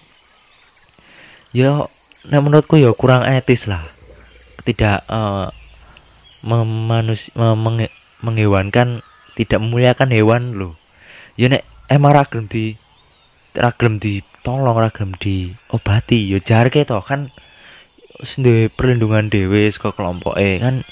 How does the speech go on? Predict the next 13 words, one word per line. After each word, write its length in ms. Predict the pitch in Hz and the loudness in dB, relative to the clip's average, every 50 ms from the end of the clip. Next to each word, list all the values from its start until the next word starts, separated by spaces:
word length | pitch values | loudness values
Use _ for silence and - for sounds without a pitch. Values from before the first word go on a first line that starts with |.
| - - - - - - - - | -18 -20 -20 -20 -20 -18 -14 -12
juga 240 | - - - - | -6 -4 -4 -4
mungkin 320 | - 110 113 127 131 135 127 | -2 0 0 2 2 2 2
hidup 180 | 117 - 104 - - | 0 -2 -4 -2 -4
berkelompok 640 | - - - - 110 104 95 98 98 101 110 98 | -4 -2 0 2 2 2 2 0 0 0 0 0
to. 160 | 98 90 82 80 80 - _ _ _ _ - _ - 95 | 0 -4 -6 -8 -12 -14 _ _ _ _ -20 _ -8 -8
Nah, 160 | 90 87 90 | -6 -6 -8
iki 80 | - | -8
kan 320 | - - 127 127 123 120 - _ _ _ _ _ _ | -6 -6 -6 -6 -6 -10 -14 _ _ _ _ _ _
satu 560 | - - - 139 135 131 - - 139 135 123 | -8 -2 0 0 0 2 4 4 6 6 4
sing 400 | 113 110 107 107 107 104 104 107 107 - | 2 -2 -4 -4 -6 -6 -8 -10 -14 -8
jatuh 480 | - 101 87 90 - - 120 120 110 - - - - - - - - - | -6 -6 -4 -6 -2 0 0 0 0 -4 -12 -20 -20 -20 -20 -20 -20 -14
dari 240 | - 95 90 92 | -10 -8 -8 -8
pohon. 560 | 92 - - 101 101 95 95 95 92 90 92 | -2 0 2 2 2 0 -2 -2 -2 -4 -4